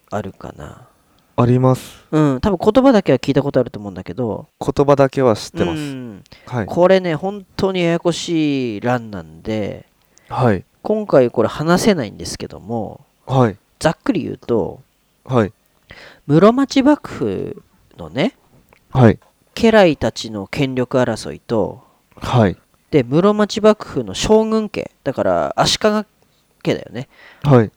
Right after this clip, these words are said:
Speaker 1: うん、足利家の家督争い、これがね、
Speaker 2: はい。
Speaker 1: もうごちゃごちゃになっちゃって起こったのが、
Speaker 2: 応仁の乱。
Speaker 1: そう。もう、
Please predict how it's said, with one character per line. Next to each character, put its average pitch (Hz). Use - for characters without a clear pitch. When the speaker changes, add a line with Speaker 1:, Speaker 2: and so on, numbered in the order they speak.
Speaker 1:
う 151
ん、 127
足 -
利 208
家 156
の 110
家 -
督 -
争 190
い、 -
こ -
れ 214
が 220
ね、 240
Speaker 2:
は 123
い。 -
Speaker 1:
も 120
う -
ご 123
ち -
ゃ 196
ご 196
ち -
ゃ 190
に 185
な 180
っ 170
ち -
ゃ 143
っ -
て 175
起 131
こ 151
っ -
た 113
の 90
が、 117
Speaker 2:
応 104
仁 101
の 95
乱。 92
Speaker 1:
そ 92
う。 -
も 107
う、 -